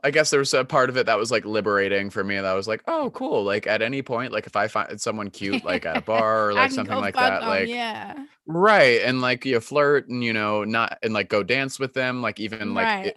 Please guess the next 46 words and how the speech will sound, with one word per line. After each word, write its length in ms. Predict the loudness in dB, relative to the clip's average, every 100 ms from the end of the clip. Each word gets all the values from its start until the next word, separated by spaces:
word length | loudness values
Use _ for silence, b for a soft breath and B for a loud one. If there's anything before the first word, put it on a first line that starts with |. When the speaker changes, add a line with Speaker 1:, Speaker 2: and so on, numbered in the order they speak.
| -8
Speaker 1:
you 140 | -6
know, 140 | -4
if 260 | -4 -6 -2
I'm, 260 | -2 -2 -4
like, 220 | -6 -6
with 260 | -8 -6
that 220 | -2 -4 -2
person, 360 | -6 -6 -6
blah, 120 | -4 -2
blah, 140 | -2
blah, 300 | 0 0 2
like, 260 | 0 -2 -4
you 80 | -4
know, 160 | -4
just, 220 | -6 -4
like, 260 | -2 -2 -4 _ _ _ _ _ _ _ _ _ _ _ _ _ _ _ _ _ -6
it's 200 | -6 -4 -2
very 220 | 0 0
much 200 | -2 -4
like 140 | -2
a, 300 | -2 0 -2 -4
getting 300 | 0 0 0
that 200 | -2 -2
attention 400 | -4 -8 -8 -8
from 120 | -8 -6
other 200 | -6 -6
people, 600 | -8 -8 -4 -4 -6 -14 _ _ _ _
but 280 | -6 -4 -4
then 360 | -6 -6 -12 -14 -4
going 280 | -2 -2
home 380 | -4 -8 -8 -8
with 160 | -10 -10 _ _
that, 200 | -6 -6 -6 _ _ -4
the 120 | -4
main 240 | -4 -6
person, 440 | -12 -14 -12 -12 -10
you 100 | -6
know? 240 | -6 -6 _ B B B
Speaker 2:
Yeah. 460 | -4 0 2 2 2
Speaker 1:
Um, 260 | -2 -10 _ _ _ _ -2
but 120 | 2
it 80 | 4
was 120 | 2
not 200 | 0 -2
something 400 | -2 -4 -2 -2
that 200 | 0 0